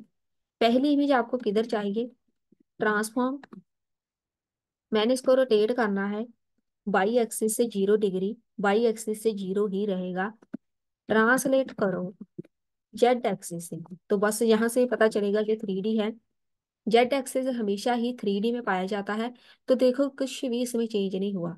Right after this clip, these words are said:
अब देखो यहाँ पे थ्री डी look कैसे आएगी, Z index होता है सिर्फ थ्री डी में, तो three D look लाने के लिए हमारे पास कुछ अलग से code होता है। कैसे ऐड करना है, सबसे पहले यहाँ पे container पे आओ।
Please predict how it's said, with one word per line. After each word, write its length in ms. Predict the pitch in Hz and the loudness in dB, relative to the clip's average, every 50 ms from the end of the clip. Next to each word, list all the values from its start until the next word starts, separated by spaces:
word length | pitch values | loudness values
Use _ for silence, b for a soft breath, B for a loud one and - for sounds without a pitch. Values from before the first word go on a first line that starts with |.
| - - | -8 -6
अब 140 | 190 208 214 | -4 -2 -2
देखो 300 | 214 214 208 214 - 220 | 0 -2 -2 -2 -2 -2
यहाँ 220 | 220 208 190 185 190 | 0 0 -2 -4 -4
पे 160 | - 214 240 - - _ _ _ _ _ _ _ - | -4 -4 -4 -6 -10 _ _ _ _ _ _ _ -2
थ्री 200 | - 220 226 240 233 | 0 0 2 2 2
डी 120 | 269 262 | 2 2
look 220 | 240 220 220 240 | 2 0 0 -2
कैसे 360 | 247 240 202 185 190 - 226 220 | -2 0 0 0 0 2 2 2
आएगी, 240 | 196 185 190 233 226 | 2 2 0 0 0
Z 280 | 226 208 196 214 214 | 2 2 2 2 0
index 480 | 247 247 247 233 226 202 202 202 - 247 | 0 0 0 0 -2 -2 -4 -4 -4 -4
होता 560 | 240 240 240 - 226 196 196 190 190 - 196 | -4 -4 -4 -6 -6 -4 -4 -4 -2 0 0
है 200 | 202 220 233 247 240 - _ _ _ _ _ _ _ _ _ - | 2 0 0 -2 -4 -8 _ _ _ _ _ _ _ _ _ -12
सिर्फ 300 | - - 254 254 254 269 285 | -4 0 2 2 2 0 -2
थ्री 300 | - - 208 180 180 185 | -2 0 -2 -2 0 0
डी 160 | 226 233 240 | 0 0 0
में, 160 | 240 247 269 262 - _ _ _ - | 0 0 -2 -4 -8 _ _ _ 0
तो 80 | - 254 | 0 2
three 260 | 247 - 220 214 226 | 2 2 2 2 2
D 120 | 220 254 233 | 2 2 0
look 260 | 196 196 202 - 247 | 0 0 0 0 0
लाने 300 | 240 226 214 208 214 214 | 2 2 2 0 0 0
के 100 | 226 220 | 0 2
लिए 100 | 226 220 | 2 2
हमारे 260 | 214 190 175 180 214 | 2 0 -2 -4 -4
पास 200 | 214 214 214 - | -4 -4 -4 -4
कुछ 220 | - 220 214 - 226 233 233 233 - - _ _ _ - | -4 -4 0 2 2 2 2 0 -2 -8 _ _ _ 2
अलग 220 | 208 202 220 220 220 | 4 6 6 4 2
से 160 | - - 247 247 | 2 2 2 2
code 280 | 247 202 185 185 190 | 2 0 -2 0 -2
होता 260 | 196 196 180 170 170 160 | -2 -2 -4 -6 -6 -8
है। 120 | 160 170 b b b b b b - | -10 -10 b b b b b b 4
कैसे 340 | 202 202 214 220 277 277 262 | 4 4 6 6 6 6 6
ऐड 200 | 247 233 247 247 | 6 6 4 2
करना 280 | 240 220 220 220 220 | 2 2 2 2 0
है, 160 | 220 233 269 277 - _ _ _ _ _ _ _ _ _ _ _ - | 0 -2 -4 -6 -10 _ _ _ _ _ _ _ _ _ _ _ -4
सबसे 320 | - 226 226 226 - 277 | -2 -2 0 0 0 0
पहले 200 | 262 262 247 254 | 2 2 2 2
यहाँ 180 | 247 233 226 220 | 2 0 0 0
पे 100 | 240 233 | -2 -2
container 480 | 240 233 220 220 208 196 196 202 208 | -2 -2 -2 -2 -2 -2 -2 -2 -2
पे 160 | 214 220 220 214 | 0 0 0 2
आओ। 200 | 196 190 226 | 0 -2 -4